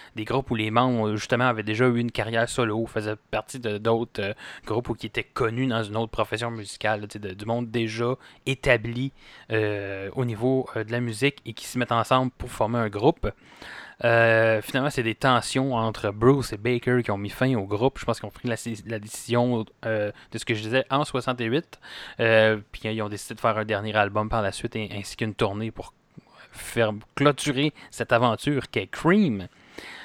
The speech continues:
Euh, selon Wikipédia, on peut dire que c'est un groupe du genre, euh, psychédélique rock,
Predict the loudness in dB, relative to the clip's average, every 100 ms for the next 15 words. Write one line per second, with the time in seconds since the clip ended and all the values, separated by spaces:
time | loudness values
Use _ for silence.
0 | -2 6 8 8 6 4 4 2 0 -2
1 | 2 0 2 0 2 0 2 0 -2 -2
2 | 0 0 2 2 2 -2 0 4 6 4
3 | 2 -4 -4 -8 -4 -2 0 -2 2 10
4 | 10 10